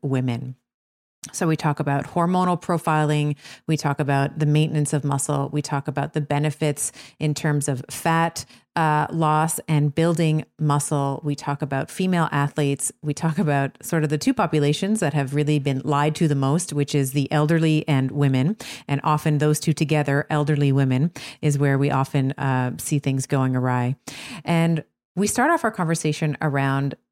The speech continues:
the idea of beliefs and behaviors. So Sal correctly, um, has identified that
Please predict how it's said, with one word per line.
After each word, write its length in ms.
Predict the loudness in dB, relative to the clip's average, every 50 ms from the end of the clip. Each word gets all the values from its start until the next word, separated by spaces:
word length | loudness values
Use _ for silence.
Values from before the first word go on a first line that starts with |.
| _ -10
the 480 | -4 -2 -2 0 0 -2 -2 -4 -6 -8 -8 -6
idea 440 | -2 -2 0 0 2 2 2 2 2
of 460 | 0 0 0 0 2 0 0 -2 -4 -6 _ -4 -2
beliefs 560 | 0 2 2 2 2 2 2 2 0 -2 -6 -2 0
and 160 | 2 2 4
behaviors. 760 | 2 0 0 2 0 0 0 0 -2 -2 -2 -2 -4 -6 -6 -6
So 340 | -6 -2 -2 0 0 0 -2 -2
Sal 540 | -4 -2 0 2 2 4 4 2 2 0 -2
correctly, 840 | -4 -2 0 2 2 2 0 0 0 0 2 2 2 2 0 -2 -4 -8 -18 -18 -18 -18 -12
um, 360 | -6 -2 0 0 0 0 -2 -4 -2
has 200 | 0 0 2 2
identified 840 | 0 0 0 0 0 0 -2 -2 -2 0 0 0 0 -2 -4 -2 -2
that 300 | 0 0 0 -2 -4